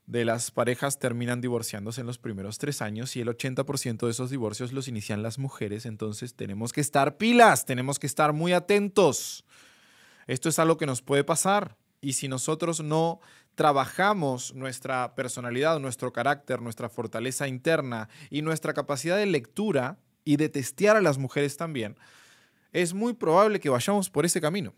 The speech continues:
Y es muy probable que, por más que nosotros tengamos las mejores intenciones del mundo,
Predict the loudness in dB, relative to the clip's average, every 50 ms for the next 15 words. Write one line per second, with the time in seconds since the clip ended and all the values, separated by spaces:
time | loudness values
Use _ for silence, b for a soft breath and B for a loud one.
0 | -8 -4 -4 -2 0 0 -2 -2 0 2 4 4 4 4 2 0 -2 -6 -6 _
1 | _ _ _ _ -6 -6 -4 -2 0 2 2 2 2 0 -2 -2 -2 -2 -2 -2
2 | -2 -2 0 0 2 2 0 0 -2 -4 -6 -2 0 0 0 0 0 -4 -4 -4
3 | -4 -4 -2 -4 -2 -2 0 0 0 0 0 0 2 2 2 2 2 2 2 2
4 | 2 0